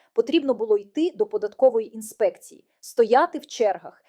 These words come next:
спілкуватися з чиновниками, заповнювати купу паперів. Тепер все це можна зробити з дивана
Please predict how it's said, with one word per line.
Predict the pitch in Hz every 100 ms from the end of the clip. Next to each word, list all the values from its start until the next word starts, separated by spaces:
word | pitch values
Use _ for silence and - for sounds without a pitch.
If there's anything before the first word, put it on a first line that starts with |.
| _
спілкуватися | - - 233 226 240 294 277 -
з | 220
чиновниками, | - 254 214 196 175 165 170 170
заповнювати | 170 214 233 285 277 226 220 208
купу | - 226 214
паперів. | 214 208 175 156 - _ _ _
Тепер | - 220 330
все | 392 -
це | 330 277
можна | 240 240 214
зробити | 190 196 202 196
з | 170
дивана | 165 208 262 294 269